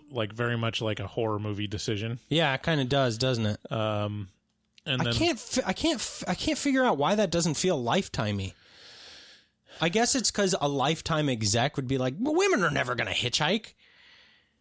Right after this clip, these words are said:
Speaker 2: But
Speaker 1: Yeah.
Speaker 2: every Lifetime movie feels like an executive goes, "This is what women do."
Speaker 1: Yeah, maybe.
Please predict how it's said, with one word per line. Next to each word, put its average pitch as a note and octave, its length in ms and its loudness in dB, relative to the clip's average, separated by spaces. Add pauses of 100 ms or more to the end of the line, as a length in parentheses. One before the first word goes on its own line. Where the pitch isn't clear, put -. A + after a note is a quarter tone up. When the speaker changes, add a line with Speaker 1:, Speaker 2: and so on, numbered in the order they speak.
(500)
Speaker 2:
But D#3 100 4
Speaker 1:
Yeah. C3+ 180 2
Speaker 2:
every C#4+ 320 4
Lifetime B3 460 4
movie F#3 260 4
feels F3+ 360 2
like E3 180 2
an C#3+ 100 2
executive B2+ 640 0
goes, B2 280 0
"This D3 220 2
is C3 80 0
what A#2+ 180 0
women G#2+ 260 2
do." F#2 160 0 (2500)
Speaker 1:
Yeah, D3 400 0 (180)
maybe. C#3+ 480 0